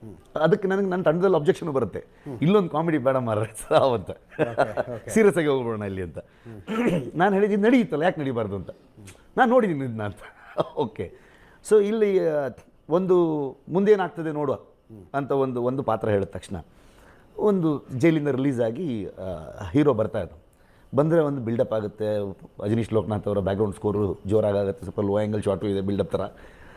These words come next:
Speaker 1: ಆಚೆ ಬಂದರೆ ಇವನು ಈ ಜೈಲಿಂದ ಬಂದರೆ ಒಂದು ಮರ್ಯಾದೆ ಬರ್ತದಲ್ಲ ಅಂತಾರೆ ರಾಮ್. "ಸಾಲ ಇನ್ನು ಗನ್ನಿಂದ ಇಷ್ಟೆಲ್ಲ ಆಗೋದು."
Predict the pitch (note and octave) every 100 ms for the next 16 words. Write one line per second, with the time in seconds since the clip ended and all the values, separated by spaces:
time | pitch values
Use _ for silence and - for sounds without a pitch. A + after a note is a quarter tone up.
0 | - - D3+ E3 C#3+ D3+ D#3+ D3 D3 D3
1 | C3 A#2+ G#2+ G2 - C#3 B2+ E3+ D3+ C3+
2 | D3+ B2 A2 B2 D3+ A#2 G2+ F2+ G#2 -
3 | - B2 F#2+ E2 F2 D2+ - - - -
4 | - B2 G#2 B2+ G#2+ G#2+ G#2+ G2+ B2 D3
5 | C3+ B2+ A2 A2 G2+